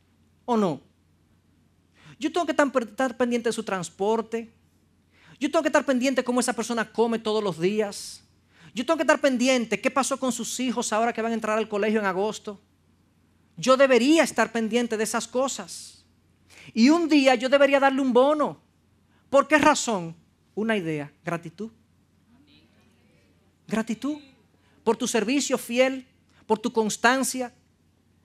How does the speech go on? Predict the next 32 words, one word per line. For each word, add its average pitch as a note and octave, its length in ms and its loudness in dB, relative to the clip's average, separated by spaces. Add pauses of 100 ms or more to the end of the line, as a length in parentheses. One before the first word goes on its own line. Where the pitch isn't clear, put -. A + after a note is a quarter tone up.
(120)
por G#3+ 140 2
tu G#3+ 140 2
ayuda. B3 520 0 (1600)
Bueno, F#3+ 80 -4
algunos F#3 240 0
pueden G3 260 -2
decir, F3 300 -4
los E3+ 160 -8
escépticos F3 540 -6
pueden F3+ 160 -6
decir, E3 180 -8
"Bueno, G3 240 -2
pero D3 260 -8 (240)
aquí - 300 -10
la F3 140 0
gente, G3+ 280 -8
si E3 120 -12
tú D#3+ 140 -8
le F#3 100 -4
comienzas F#3+ 340 -8
a - 20 -14
tratar F#3+ 240 -4
así, F#3+ 220 -6
mira, G#3 160 -6
se - 140 -10
aprovechan D#3 500 -6
y G#3 60 -4
se, - 180 -12
y E3+ 60 -8
abusan F3 340 -8
de D3+ 80 -8
ti". E3 260 -12